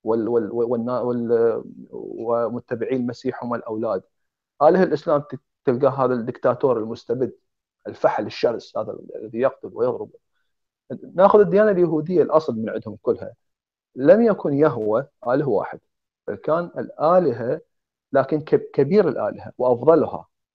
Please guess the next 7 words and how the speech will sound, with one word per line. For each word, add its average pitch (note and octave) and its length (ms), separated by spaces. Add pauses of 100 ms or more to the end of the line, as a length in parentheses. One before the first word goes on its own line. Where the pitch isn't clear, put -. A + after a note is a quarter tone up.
(220)
فإذا A#2+ 400
أنا، C#3 340
أنا C#3 340
أسمع D3 220
مرات D3 380
ل-، B2+ 400
لباحث B2 500